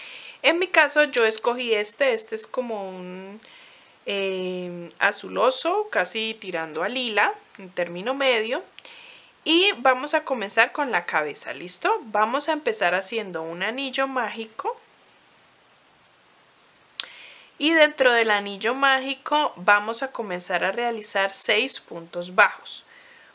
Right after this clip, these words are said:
Uno, dos, tres,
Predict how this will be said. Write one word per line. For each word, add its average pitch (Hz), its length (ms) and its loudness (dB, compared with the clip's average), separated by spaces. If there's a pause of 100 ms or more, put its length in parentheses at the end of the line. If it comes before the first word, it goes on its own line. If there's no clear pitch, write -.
Uno, 190 640 -4 (960)
dos, 170 800 -2 (960)
tres, 175 920 -2